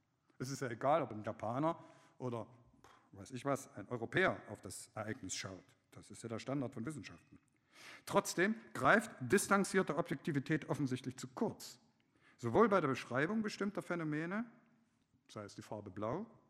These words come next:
wie beim Verstehen des Kosmos als Ganzen. Zum Schluss noch etwas zu den Anfragen an die Theologie. Ja, die Theologen werden wahrscheinlich etwas vorschnell anfragen,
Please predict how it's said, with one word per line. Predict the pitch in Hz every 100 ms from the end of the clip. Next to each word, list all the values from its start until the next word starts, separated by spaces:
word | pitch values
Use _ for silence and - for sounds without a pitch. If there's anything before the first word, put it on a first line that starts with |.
| _ _ _
wie | - 120 160
beim | - 120 117 117 -
Verstehen | - 107 - 107 113
des | 107 -
Kosmos | 104 - 110 -
als | 135 -
Ganzen. | 101 80 - - _ _ _ _ _ _ _ _ _ _ _ _ - - - - - - _
Zum | 160
Schluss | 147 220
noch | 208 185 - - 147
etwas | 165 185 -
zu |
den | 180 156
Anfragen | 196 226 180 185
an | 175
die | 165
Theologie. | - 165 113 104 98 90 _ _ _ _ _ _ _ _ _ _ _ _ - - - - - - - _ _ _ -
Ja, | 156 - -
die |
Theologen | - 147 135 170 233 160
werden | 156 143
wahrscheinlich | 127 143 135 120
etwas | 120 104
vorschnell | - 180 208 - 156 151 -
anfragen, | 139 139 - 104 104 113 147